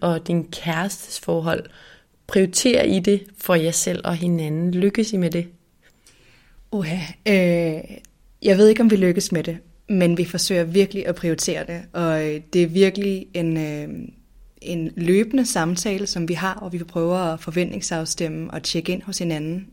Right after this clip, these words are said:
Speaker 2: øh, i forhold til, om, ja, om vi har det godt hver især. Jeg tror virkelig på det her med,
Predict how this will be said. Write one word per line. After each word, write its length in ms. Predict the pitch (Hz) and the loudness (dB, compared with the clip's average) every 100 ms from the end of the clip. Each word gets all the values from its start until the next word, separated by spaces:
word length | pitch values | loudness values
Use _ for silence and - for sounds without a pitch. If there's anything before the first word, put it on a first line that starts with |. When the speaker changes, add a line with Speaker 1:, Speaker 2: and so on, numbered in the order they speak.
| - | -8
Speaker 2:
øh, 380 | 175 156 151 151 - 170 - _ - - - - - _ | -6 -6 -8 -12 -12 -14 -18 _ -20 -20 -20 -20 -20 _
i 60 | - | -10
forhold 200 | 170 165 | -6 -4
til, 120 | 175 | -4
om, 160 | 160 156 170 | -4 -6 -10
ja, 140 | 160 - | -12 -8
om 120 | 165 | -8
vi 60 | |
har 180 | 147 160 | -8 -8
det 100 | 196 | -8
godt 200 | - 165 | -4 -4
hver 160 | 170 165 | -2 -4
især. 380 | - 170 156 - - - - - - - - | -4 -4 -6 -10 -18 -18 -18 -20 -20 -12 2
Jeg 120 | 180 | 2
tror 120 | 180 | 4
virkelig 280 | 196 196 220 | 4 4 2
på 80 | 202 | 2
det 120 | 196 | 2
her 180 | 202 190 | 2 -2
med, 320 | 175 170 185 | 0 0 -2